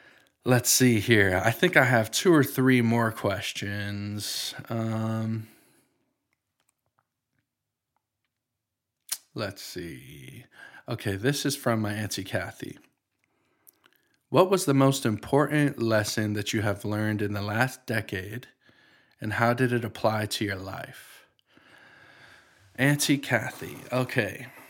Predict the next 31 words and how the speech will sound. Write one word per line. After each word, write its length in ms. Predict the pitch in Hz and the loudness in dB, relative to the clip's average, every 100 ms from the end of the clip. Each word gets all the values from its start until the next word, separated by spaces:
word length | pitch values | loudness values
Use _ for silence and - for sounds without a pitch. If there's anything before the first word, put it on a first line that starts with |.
| - _ _ - _ - | -20 _ _ -20 _ 0
Most 300 | 139 185 190 | 4 4 2
important 600 | 170 175 160 160 156 120 | 2 2 4 4 4 2
lesson 340 | 143 143 147 | 2 2 0
I've 180 | 131 113 | -2 -2
learned 200 | 135 147 | 0 2
in 100 | 143 | 2
the 60 | |
last 440 | 123 123 120 - 107 | 2 2 0 -4 -2
decade. 540 | - - - 101 98 | 2 2 2 -4 -4
Wow. 380 | 101 110 - - - - - - - - - - | -4 -4 -4 -8 -16 -20 -18 -16 -16 -18 -20 -6
Well, 160 | - 110 | -2 -2
I'm 60 | |
twenty-seven 640 | - 170 180 180 156 147 143 | 0 2 4 4 4 4 2
today, 340 | 131 117 113 | 2 2 2
so 220 | 113 110 | 0 -2
that 240 | 104 123 127 | 2 2 2
would 160 | 127 | -2
take 220 | - 123 | 0 0
us 100 | 117 | -2
back 340 | - 120 113 - | -4 -4 -4 -4
to 120 | 101 | -8
seventeen, 800 | - 123 117 110 - 123 113 120 | -2 0 0 -2 -4 -4 -2 -4
right 220 | 113 113 | -4 -4
when 160 | 127 120 | -4 -2
I 260 | 113 113 - - - - - _ | -2 -4 -8 -18 -20 -20 -20 _
took 200 | - 127 | -4 2
that 220 | 113 104 | 2 2
leap 260 | 110 123 123 | 2 0 2
that 140 | 123 | 2
I 60 | 113 | 2
was 360 | 110 - - | 2 -2 -4